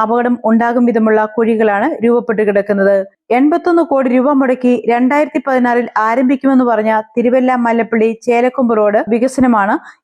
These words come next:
ഇന്നും ചുവപ്പ് നാടയിൽ കുരുങ്ങിക്കിടക്കുന്നത്. ഇതുമൂലം മറ്റ് നിർമ്മാണ പ്രവർത്തനങ്ങൾ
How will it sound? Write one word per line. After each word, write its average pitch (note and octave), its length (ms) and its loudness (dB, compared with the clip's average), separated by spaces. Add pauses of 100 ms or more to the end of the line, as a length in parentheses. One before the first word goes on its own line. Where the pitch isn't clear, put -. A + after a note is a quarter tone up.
(160)
ഇന്നും B3+ 240 4 (180)
ചുവപ്പ് C#4 340 0
നാടയിൽ A#3+ 300 0 (180)
കുരുങ്ങിക്കിടക്കുന്നത്. G#3+ 760 0 (300)
ഇതുമൂലം A#3+ 460 2 (160)
മറ്റ് A#3 280 -2
നിർമ്മാണ A#3+ 380 0
പ്രവർത്തനങ്ങൾ A#3+ 480 0